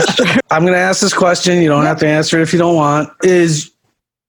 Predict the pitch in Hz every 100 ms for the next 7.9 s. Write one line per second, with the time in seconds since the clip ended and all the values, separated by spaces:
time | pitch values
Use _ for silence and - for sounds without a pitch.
0 | _ - - 285 - 262 175 170 175 170
1 | 170 165 - - 180 165 175 170 156 151
2 | 143 151 165 151 139 - - 151 - 156
3 | 151 147 151 - _ _ _ 127 139 135
4 | 127 113 127 123 131 135 143 143 147 139
5 | - - - 139 131 127 - 139 135 131
6 | 120 - 147 135 123 131 135 131 123 -
7 | - - - 139 143 - 165 165 165